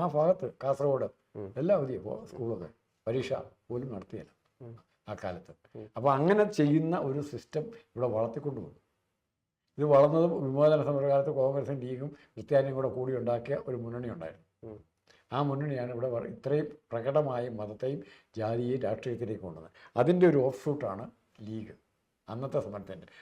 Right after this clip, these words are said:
Speaker 1: അതോടുകൂടി അധികാരം പൊളി-, നിങ്ങൾ പറഞ്ഞ പൊളിറ്റിക്കൽ ഇസ്ലാം അല്ല, പൊളിറ്റിക്കൽ പവർ ആർക്ക് കിട്ടി? പൊളിറ്റിക്കൽ ഇസ്ലാമും പൊളിറ്റിക്കൽ പവറും രണ്ടാണ്. പൊളിറ്റിക്കൽ ഇസ്ലാം നമ്മുടെ ഭരണഘടനയോ നമ്മൾ നിലനിൽക്കുന്ന സ്ഥാപനങ്ങളെ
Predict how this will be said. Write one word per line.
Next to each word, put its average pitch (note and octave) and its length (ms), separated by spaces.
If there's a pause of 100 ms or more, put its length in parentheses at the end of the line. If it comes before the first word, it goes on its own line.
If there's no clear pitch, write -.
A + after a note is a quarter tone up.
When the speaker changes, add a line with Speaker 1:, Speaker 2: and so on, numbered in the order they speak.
(160)
Speaker 1:
അതോടുകൂടി D3 340 (120)
അധികാരം C#3+ 500
പൊളി-, C3+ 320
നിങ്ങൾ C3 300
പറഞ്ഞ B2 180 (280)
പൊളിറ്റിക്കൽ C3 440
ഇസ്ലാം D3+ 300
അല്ല, A#2 100 (100)
പൊളിറ്റിക്കൽ C#3 420 (140)
പവർ D3 260 (600)
ആർക്ക് A#2 240
കിട്ടി? G2+ 180 (1120)
പൊളിറ്റിക്കൽ D3 400
ഇസ്ലാമും D#3 300
പൊളിറ്റിക്കൽ C3+ 420
പവറും C#3 280
രണ്ടാണ്. G2+ 300 (520)
പൊളിറ്റിക്കൽ D#3 380
ഇസ്ലാം D#3+ 200 (260)
നമ്മുടെ C#3 280 (200)
ഭരണഘടനയോ C3 520 (400)
നമ്മൾ A#2+ 180 (120)
നിലനിൽക്കുന്ന C3 440
സ്ഥാപനങ്ങളെ C3+ 580